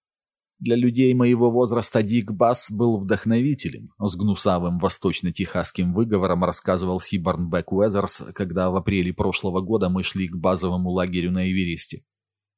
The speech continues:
Сорока девятилетний патолог из Далласа, Бэк был одним из восьми участников платной экспедиции Роба Холла девяносто шестого года.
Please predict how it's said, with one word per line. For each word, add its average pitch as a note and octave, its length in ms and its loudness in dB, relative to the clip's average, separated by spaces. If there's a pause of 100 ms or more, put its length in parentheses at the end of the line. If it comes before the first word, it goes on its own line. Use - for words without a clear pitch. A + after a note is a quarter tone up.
(140)
Сорока C#3+ 360 2
девятилетний A#2 680 2
патолог G#2+ 520 0
из G2+ 320 -4
Далласа, G#2+ 600 0 (200)
Бэк C3 400 -4
был B2 260 2
одним A2 360 2
из G#2 120 2
восьми G#2 380 2
участников F#2+ 680 -2
платной F2+ 400 0
экспедиции F#2 580 -2
Роба F#2 280 2
Холла A2+ 520 0
девяносто F#2+ 580 -2
шестого E2+ 400 -4
года. - 340 -12